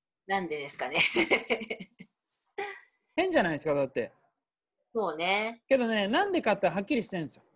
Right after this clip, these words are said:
Speaker 2: 僕はゆっくり噛んだ方が、結論、この味に出会えたでしょっていう希望を与えてるんです、多分。
Speaker 1: あー、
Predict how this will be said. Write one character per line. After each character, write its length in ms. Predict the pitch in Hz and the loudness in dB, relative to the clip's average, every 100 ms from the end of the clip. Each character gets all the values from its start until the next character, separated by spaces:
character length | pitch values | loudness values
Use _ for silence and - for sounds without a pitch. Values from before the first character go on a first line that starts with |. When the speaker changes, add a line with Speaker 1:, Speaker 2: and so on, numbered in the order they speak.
| _ _ _ _ _ 165 | _ _ _ _ _ -4
Speaker 2:
僕 220 | 196 339 | -2 4
は 100 | 294 | 4
ゆ 180 | 254 262 | 6 2
っ 20 | |
く 180 | - 370 | 2 0
り 200 | 302 - | 0 -2
噛 160 | 240 247 | 0 2
ん 80 | 233 | 2
だ 100 | 165 | 0
方 220 | 156 123 | -2 -2
が、 340 | 131 156 95 _ _ _ _ _ 339 _ _ | -4 -4 -6 _ _ _ _ _ -20 _ _
結 260 | - 208 254 | -6 -2 2
論、 280 | 254 233 - _ _ _ | 2 2 -4 _ _ _
こ 140 | - 240 | -2 2
の 140 | 269 | 4
味 220 | 269 269 | 4 4
に 100 | 285 | 2
出 160 | 202 214 | 4 6
会 120 | 247 | 6
え 40 | |
た 140 | 220 175 | 4 0
で 100 | 143 | -2
し 80 | 165 | -4
ょ 60 | |
っ 100 | 156 _ | -4 _
て 60 | 139 | -4
い 480 | 131 131 127 131 | 0 0 0 -2
う 80 | 117 | -4
希 160 | - 190 | -6 2
望 220 | 233 233 | 6 6
を 60 | 214 | 6
与 200 | 220 202 | 6 4
え 60 | |
て 100 | 202 | 2
る 80 | 170 | -4
ん 40 | |
で 20 | 123 | -8
す、 100 | - | -10
多 60 | |
分。 120 | 117 95 202 202 - - | -12 -6 0 2 2 2
Speaker 1:
あ 520 | 185 185 180 185 180 185 | 0 2 -2 -6 -12 -18
ー、 220 | _ | _